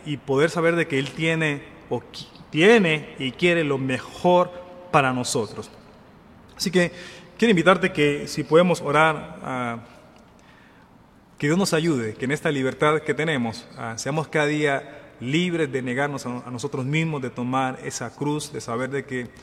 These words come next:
tomar la cruz no va a ser en vano, negarnos no va a ser en vano, ¿sí? Que Dios,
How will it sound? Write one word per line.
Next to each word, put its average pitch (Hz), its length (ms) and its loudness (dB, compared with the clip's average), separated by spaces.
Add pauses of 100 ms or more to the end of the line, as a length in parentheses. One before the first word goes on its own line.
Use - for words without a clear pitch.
(300)
tomar 139 280 -2
la 143 160 -4
cruz 143 360 -4
no 139 160 -4
va 135 100 0
a 127 40 -2
ser 127 580 -4
en 117 200 -8
vano, 131 440 0 (260)
negarnos 131 880 -2
no 139 640 -2
va 143 180 -2
a 147 40 -4
ser 135 640 -4
en 113 260 -8
vano, 143 400 0 (540)
¿sí? 131 340 -8 (480)
Que 127 80 -4
Dios, 139 480 0